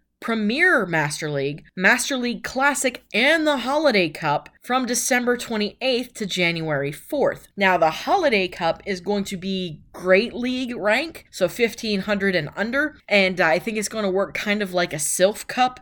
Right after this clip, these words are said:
Basically, expect a different set of Pokemon from when we did the Halloween Cup. That's my personal opinion there.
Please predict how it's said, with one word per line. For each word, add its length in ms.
Basically, 720
expect 560
a 100
different 500
set 280
of 160
Pokemon 640
from 200
when 200
we 100
did 220
the 60
Halloween 560
Cup. 320
That's 640
my 260
personal 380
opinion 360
there. 200